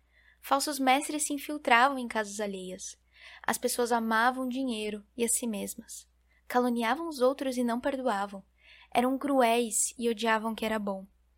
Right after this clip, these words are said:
Quanto a essas pessoas, Paulo adverte: "Fique longe de gente assim." Apesar dos perversos e impostores, o apóstolo diz: "Tu,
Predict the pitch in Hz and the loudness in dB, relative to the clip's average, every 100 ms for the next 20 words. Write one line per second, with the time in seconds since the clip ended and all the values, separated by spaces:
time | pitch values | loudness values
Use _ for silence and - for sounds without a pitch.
0 | _ _ _ - 247 240 240 220 226 - | _ _ _ 0 2 4 2 2 0 -2
1 | - 285 - 247 220 233 - _ _ - | -4 -4 -4 -4 -4 -6 -8 _ _ -2
2 | 226 214 214 233 233 208 196 - - _ | 0 0 -4 -2 0 0 -2 -8 -8 _
3 | _ _ _ - 311 302 - 339 254 220 | _ _ _ -8 -6 -6 -4 0 0 0
4 | 233 233 220 220 214 247 254 - 196 185 | -2 -4 -6 -8 -6 -4 -2 -2 -6 -14
5 | _ _ _ _ _ _ _ _ _ _ | _ _ _ _ _ _ _ _ _ _
6 | _ _ 294 - 302 262 311 - 440 - | _ _ -8 0 0 2 2 2 2 2
7 | 247 220 220 269 254 233 220 214 202 - | 2 4 2 2 -4 -6 -6 -8 -8 -4
8 | 220 262 220 196 214 226 208 - 262 226 | -2 0 -2 -6 -6 -4 -6 -6 -6 -6
9 | 208 202 - _ _ _ _ - 294 370 | -8 -8 -10 _ _ _ _ -2 -2 -2